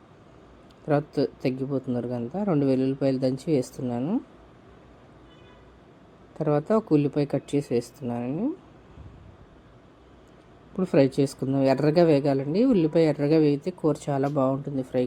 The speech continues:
కూరల్లో. పులుసు కూరల్లో పచ్చివాసన పోయేదాకా వేగితే సరిపోతుంది. ఇదిగోండి,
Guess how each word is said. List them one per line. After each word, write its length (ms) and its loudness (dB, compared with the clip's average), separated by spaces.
కూరల్లో. 400 -2
పులుసు 320 2
కూరల్లో 420 4
పచ్చివాసన 420 0
పోయేదాకా 340 2
వేగితే 300 -4
సరిపోతుంది. 640 -4
ఇదిగోండి, 400 -4